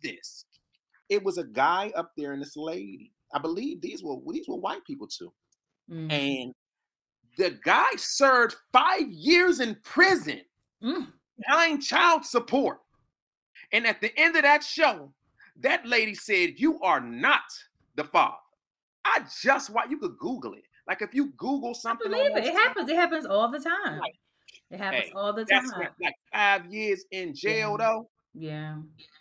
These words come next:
Speaker 1: That's a tragedy.
Speaker 2: It is a tragedy.
Speaker 1: I don't know.
Speaker 2: It is.
Speaker 1: You know what I'm saying? I don't
Speaker 2: It
Speaker 1: know. But,
Speaker 2: is.
Speaker 1: you know, it, it,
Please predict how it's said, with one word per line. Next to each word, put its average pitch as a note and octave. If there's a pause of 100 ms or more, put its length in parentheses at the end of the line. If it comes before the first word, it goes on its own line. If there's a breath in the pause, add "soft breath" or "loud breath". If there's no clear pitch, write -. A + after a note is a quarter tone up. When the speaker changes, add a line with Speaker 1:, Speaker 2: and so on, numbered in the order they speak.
(680 soft breath)
Speaker 1:
That's C4
a G3+
tragedy. A#3
Speaker 2:
It A3
is A3+
a G#3
tragedy. E3+ (920)
Speaker 1:
I G3+
don't G3+
know. E3
Speaker 2:
It F3
is. -
Speaker 1:
You D#3
know E3+
what D#3+
I'm E3
saying? E3
I F3
don't D#3+
Speaker 2:
It C#3+
Speaker 1:
know. G#2
But, D#3
Speaker 2:
is. G#3
Speaker 1:
you A3+
know, B2+
it, G#3+
it, G#3